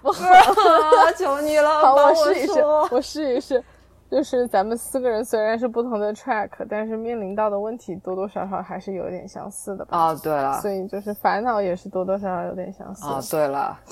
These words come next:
Speaker 1: 可能我觉得人都是这样子的吧，就不管你在哪个阶层走，就是不管你在哪条道路上面走，就是感受也是一样的。
Speaker 2: 哦，对了。
Speaker 1: 然后很多
Speaker 2: 对啊，小球理解了吗？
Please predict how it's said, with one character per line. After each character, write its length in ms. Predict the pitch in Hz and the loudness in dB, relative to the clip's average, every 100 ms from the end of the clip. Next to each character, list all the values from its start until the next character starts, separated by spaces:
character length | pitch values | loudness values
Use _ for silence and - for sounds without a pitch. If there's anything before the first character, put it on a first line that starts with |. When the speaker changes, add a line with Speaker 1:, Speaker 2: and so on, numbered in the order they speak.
| - - _ | -20 -20 _
Speaker 1:
可 120 | 226 | -4
能 140 | 208 392 | -2 0
我 100 | 285 | -2
觉 80 | 220 | 0
得 100 | 285 | -2
人 300 | 277 170 196 | 0 -2 -2
都 160 | 226 | -4
是 80 | 262 | -4
这 100 | 247 | -6
样 200 | 247 240 | -6 -6
子 100 | 233 | -12
的 80 | - | -12
吧， 280 | 208 53 52 | -10 -12 -10
就 60 | - | -14
不 140 | 214 233 | -10 -2
管 220 | 226 233 | 0 0
你 100 | 202 | -2
在 100 | 220 | -2
哪 180 | 208 202 | -4 -4
个 120 | 202 | -6
阶 280 | - 190 196 | -4 -6 -6
层 340 | - - 175 | -10 -16 -12
走， 260 | - 170 - | -8 -8 -8
就 100 | - | -12
是 320 | 180 190 185 190 _ _ _ _ _ _ _ | -10 -6 -6 -8 _ _ _ _ _ _ _
不 120 | 226 | -6
管 220 | 220 202 208 | 0 0 0
你 100 | 180 | -4
在 140 | 208 | -4
哪 180 | 196 - | -6 -10
条 200 | 196 180 | -8 -6
道 280 | 214 220 240 | -2 0 0
路 160 | 202 | -4
上 160 | 202 185 | -6 -10
面 200 | 180 180 | -10 -10
走， 360 | - - - - _ _ _ _ | -8 -8 -10 -20 _ _ _ _
就 140 | 226 214 | -10 -6
是 340 | 208 180 - _ _ 220 | -4 -4 -8 _ _ -8
感 240 | 190 - | -8 -8
受 220 | - 247 262 | -4 0 0
也 120 | 190 | -2
是 240 | - 175 | -6 -8
一 60 | 151 | -6
样 180 | 170 - | -10 -12
的。 100 | - _ _ _ _ | -20 _ _ _ _
Speaker 2:
哦， 140 | - 147 143 | -14 -14 -12
对 80 | 156 | -8
了。 80 | 156 | -6
Speaker 1:
然 100 | 180 | -4
后 260 | 135 - - - _ | -6 -6 -12 -20 _
很 240 | - - | -18 -16
多 120 | - - _ _ _ | -16 -20 _ _ _
Speaker 2:
对 100 | 165 | -10
啊， 180 | 147 131 | -8 -8
小 200 | 139 143 | -10 -14
球 340 | 135 143 147 147 | -12 -12 -10 -10
理 140 | 143 | -12
解 180 | 139 147 | -10 -10
了 140 | 131 | -10
吗？ 140 | 127 | -10